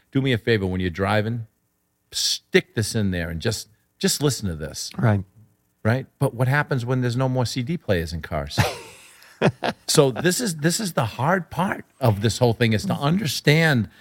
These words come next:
Speaker 1: to your point, how are people consuming audio and how do you put something in their way?
Speaker 2: Right.
Speaker 1: Right?
Speaker 2: You have to put it in their way. And that
Speaker 1: Right.
Speaker 2: is, that involves platforms,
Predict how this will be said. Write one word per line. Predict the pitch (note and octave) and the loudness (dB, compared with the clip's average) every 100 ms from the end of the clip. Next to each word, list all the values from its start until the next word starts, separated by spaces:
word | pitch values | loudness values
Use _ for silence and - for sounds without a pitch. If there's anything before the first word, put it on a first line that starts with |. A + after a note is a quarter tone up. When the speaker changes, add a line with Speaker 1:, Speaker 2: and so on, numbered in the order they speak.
| _ - | _ 2
Speaker 1:
to | A2+ | 6
your | C3 - | 6 2
point, | - G#2+ F2 D#2+ _ - _ _ | 0 0 0 -6 _ -20 _ _
how | - D#3 A#3 | 0 2 2
are | - | 0
people | - D#3+ D#3+ B2+ | 0 2 2 0
consuming | - G2+ - - E3+ A3 G#3+ B2+ | 0 -4 -4 2 2 2 -2 -2
audio | - F#2+ F2+ F2 E2 E2 G2 _ _ _ _ _ _ | 0 0 0 -2 -4 -4 -6 _ _ _ _ _ _
and | A#2 | 2
how | G#2+ D3 | 4 2
do | F3 | 0
you | D3+ A#2 | -2 -6
put | - D#3+ - | 0 0 0
something | D3 A#2 B2 B2+ | -4 -2 0 2
in | C3+ C3+ | 4 4
their | A#2+ A2+ | 4 2
way? | G#2 A#2+ A#2+ - - _ _ _ - - | 2 0 0 -4 -12 _ _ _ -2 4
Speaker 2:
Right. | B2 G2+ _ _ _ _ | 4 2 _ _ _ _
Speaker 1:
Right? | A2 C3+ E3+ - | 4 6 4 -2
Speaker 2:
You | B2+ A#2+ | 4 4
have | E2+ B2+ C3+ | 6 6 6
to | C#3 | 0
put | A#2+ D3 | 2 4
it | C#3+ B2+ | 4 6
in | B2 | 6
their | B2 | 6
way. | A#2+ A#2+ G#2 G2+ | 6 4 4 4
And | B2 A#2+ | 4 8
that | C3 | 8
Speaker 1:
Right. | E3 D#3+ | 6 4
Speaker 2:
is, | C#3 B2+ C3 | 4 4 6
that | C3 D3+ | 6 6
involves | D3+ C3 B2+ - | 6 6 4 2
platforms, | C3 B2+ B2 A#2 F#2 F2+ - | 4 4 4 0 0 0 -6